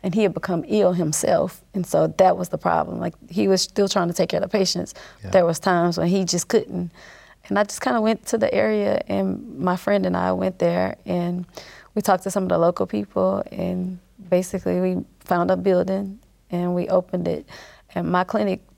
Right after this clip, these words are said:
Speaker 1: takes care of patients across the lifespan, from infancy through geriatrics.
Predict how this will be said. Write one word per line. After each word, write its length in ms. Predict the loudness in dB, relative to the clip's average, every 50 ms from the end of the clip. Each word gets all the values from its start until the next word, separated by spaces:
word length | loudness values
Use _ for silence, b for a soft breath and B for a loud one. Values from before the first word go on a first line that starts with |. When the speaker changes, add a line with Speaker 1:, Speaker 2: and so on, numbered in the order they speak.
| _
Speaker 1:
takes 220 | 0 0 0 0 0
care 160 | 2 2 2
of 80 | 2 2
patients 340 | 0 -2 0 -2 -6 -6
across 280 | -4 -2 0 0 0 0
the 100 | -2 -2
lifespan, 580 | 0 0 0 -2 -4 -6 -6 -6 -4 -4 -6 -6
from 140 | -6 -6
infancy 680 | -4 -4 -6 -4 -4 -6 -6 -4 -4 -4 -4 -4 -6 -8 -12 _
through 180 | -6 -4 -4 -2
geriatrics. 920 | -2 0 0 2 2 2 2 2 2 0 0 -2 -4 -6 -6 -8 -12 -18